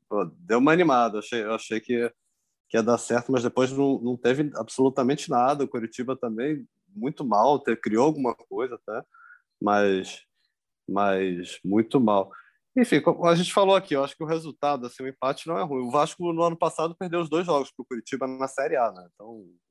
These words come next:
Coritiba é um clube vice-líder, é,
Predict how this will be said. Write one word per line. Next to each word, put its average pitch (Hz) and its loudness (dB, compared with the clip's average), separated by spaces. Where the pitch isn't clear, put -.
Coritiba - -14
é 147 -4
um 165 -8
clube 135 2
vice-líder, 131 4
é, 87 0